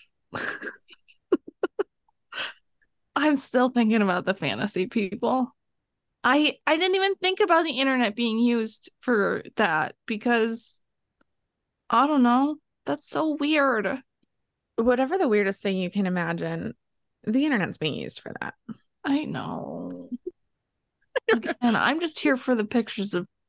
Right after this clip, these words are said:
Speaker 2: kittens
Speaker 1: Pets.
Speaker 2: and puppies. So I'm not even thinking about those things.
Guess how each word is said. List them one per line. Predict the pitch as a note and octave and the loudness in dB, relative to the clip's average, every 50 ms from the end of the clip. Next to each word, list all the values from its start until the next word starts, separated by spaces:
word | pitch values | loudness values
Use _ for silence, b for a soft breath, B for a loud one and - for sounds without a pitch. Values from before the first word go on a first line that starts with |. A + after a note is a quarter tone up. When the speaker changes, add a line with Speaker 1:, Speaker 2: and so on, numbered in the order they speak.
| _ | _
Speaker 2:
kittens | - - G#3 - - E3+ | -6 -4 -2 0 2 2
Speaker 1:
Pets. | B3+ A#3 A3+ G#3 - - | 4 4 4 2 0 -2
Speaker 2:
and | - | -4
puppies. | G2+ - - - G#2 - - - - - - _ _ _ _ _ _ _ _ _ _ _ _ _ _ _ _ _ _ _ - | -6 -6 -6 -6 -6 -6 -8 -10 -12 -16 -16 _ _ _ _ _ _ _ _ _ _ _ _ _ _ _ _ _ _ _ -14
So | - - - E3+ | -8 -4 0 2
I'm | F#3 F#3 G#3 | 2 4 4
not | A3+ G#3 F#3+ | 4 4 2
even | F3 E3 C3+ - | 2 0 -2 -4
thinking | - G3+ F#3 F3+ G3+ F3 | -2 -2 -2 -2 -2 -2
about | F#3+ A2+ B2+ - - | -2 -2 -2 -2 -2
those | - - - G3+ | -4 -4 -4 -4
things. | - - D#3 E3 F#3 G#3 | -6 -6 -6 -6 -6 -8